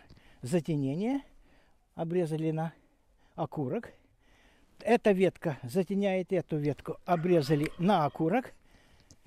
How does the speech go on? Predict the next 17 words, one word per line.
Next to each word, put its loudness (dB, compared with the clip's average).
Фактически, -2
фактически -2
мы 2
закончили -4
обрезку, -4
кроме -2
вот -4
этой -2
ветки, -8
которую 0
мы 0
тоже 0
удалим 2
на 4
окурок. -4
Все. 2
Итак, 2